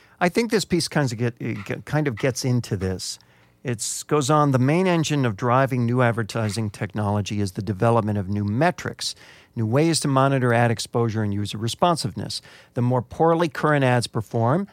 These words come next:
the more room there is to tell convincing stories about future advertising technology,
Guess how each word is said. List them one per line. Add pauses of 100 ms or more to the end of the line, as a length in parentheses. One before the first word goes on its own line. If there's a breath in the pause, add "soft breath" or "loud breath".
(160 soft breath)
the
more
room
there
is
to
tell
convincing
stories
about
future
advertising
technology,